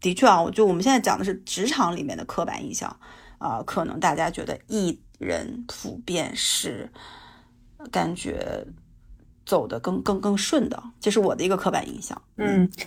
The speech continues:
Speaker 2: 但我跟你讲，如果你换个领域，比如说你在文艺、艺术啊，什么这种领域，那可能妥妥的就是 I 人占上风。比如说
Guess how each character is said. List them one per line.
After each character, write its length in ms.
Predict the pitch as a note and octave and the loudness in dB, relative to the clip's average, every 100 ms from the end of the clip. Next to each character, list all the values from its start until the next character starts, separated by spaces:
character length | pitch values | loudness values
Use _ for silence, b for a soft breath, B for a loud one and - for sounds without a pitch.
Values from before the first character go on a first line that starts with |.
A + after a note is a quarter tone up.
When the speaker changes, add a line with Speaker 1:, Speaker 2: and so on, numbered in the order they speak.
| B - | B 0
Speaker 2:
但 200 | A3+ G3 | 4 6
我 60 | F#3+ | 6
跟 120 | G#3+ | 6
你 60 | |
讲， 180 | G#3+ - F3+ | 4 4 4
如 120 | G3 | 4
果 120 | A#3 | 4
你 80 | F3 | 4
换 280 | - G3+ F#3+ | 4 4 6
个 80 | |
领 160 | F3 E3 | 6 4
域， 140 | E3 G3 | 2 4
比 120 | F3+ | 4
如 60 | F#3 | 6
说 100 | G3 | 6
你 80 | |
在 240 | F3+ F#3 F3+ | 6 6 8
文 240 | F3+ F3 | 10 8
艺、 160 | G#3 A3+ | 6 2
艺 320 | F#3+ G#3 A3 | 2 2 2
术 240 | F#3+ F#3 | 2 4
啊， 260 | F3+ - - - | 4 4 -4 -6
什 120 | - | 4
么 140 | F3 F3 | 8 8
这 100 | G#3+ | 8
种 160 | F#3 | 6
领 200 | F3+ E3+ | 8 6
域， 180 | F#3 F#3 E3+ B B B - | 4 2 -2 B B B 4
那 100 | A#3+ | 4
可 200 | A#3 A#3 | 6 4
能 120 | G#3+ A3 | 2 4
妥 260 | - G3+ | 10 10
妥 160 | G#3 F#3 | 10 8
的 60 | |
就 100 | F#3+ | 8
是 140 | G3 F#3+ | 6 6
I 220 | F#3+ G3 | 8 10
人 260 | F#3+ F3 F3 | 10 10 10
占 200 | F#3 F3+ | 10 8
上 240 | F3+ F3 | 10 10
风。 220 | F3 F#3 | 10 6
比 80 | G3 | 6
如 60 | F#3+ | 4
说 200 | G#3+ | 2